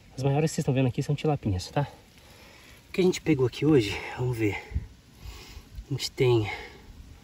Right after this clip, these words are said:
uma única tilapa. E o resto, tudo são, a gente chama de barrigudinho. Ou os peixes gupzinhos, né?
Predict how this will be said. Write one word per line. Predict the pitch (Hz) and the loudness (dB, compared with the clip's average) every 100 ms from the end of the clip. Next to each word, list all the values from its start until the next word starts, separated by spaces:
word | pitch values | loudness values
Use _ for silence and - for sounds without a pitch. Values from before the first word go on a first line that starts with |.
| - - - - - - | -20 -20 -16 -16 -12 -2
uma | 147 | 2
única | 147 196 202 | 4 2 -2
tilapa. | - 135 107 - 185 - - - - - - - - - - - - - - - | -2 -2 -2 -4 -6 -6 -20 -20 -20 -20 -20 -20 -20 -20 -20 -20 -20 -20 -20 -6
E | 151 | -2
o | |
resto, | 131 147 143 - 165 - - - - - | 0 0 0 0 -2 -2 -14 -20 -20 0
tudo | 165 156 | 2 4
são, | 151 - 151 151 - - - - - - - | 2 6 6 6 0 -20 -20 -20 -20 -20 0
a | |
gente | 143 | 0
chama | - 139 139 | 4 4 4
de | |
barrigudinho. | 139 143 143 143 143 110 127 117 101 - - - - - - - - | 4 2 2 2 2 4 8 8 6 0 -12 -12 -12 -14 -16 -16 -4
Ou | - 143 | 2 4
os | - | 2
peixes | - 156 147 151 | 4 4 4 -2
gupzinhos, | 113 143 - 120 113 127 104 | 0 0 0 2 6 8 8
né? | - - | 6 6